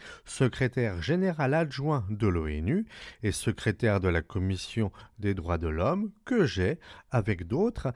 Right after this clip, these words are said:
été amené à participer à la rédaction de cette déclaration.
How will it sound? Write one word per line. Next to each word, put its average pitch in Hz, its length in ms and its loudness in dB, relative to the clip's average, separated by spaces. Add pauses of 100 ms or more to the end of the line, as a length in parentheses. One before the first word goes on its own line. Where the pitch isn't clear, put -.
(180)
été 160 340 2
amené 135 240 2
à 165 60 2
participer 190 840 -4
à 135 100 0
la 113 100 8
rédaction 117 720 2 (140)
de 113 160 4
cette 113 260 0
déclaration. 98 800 0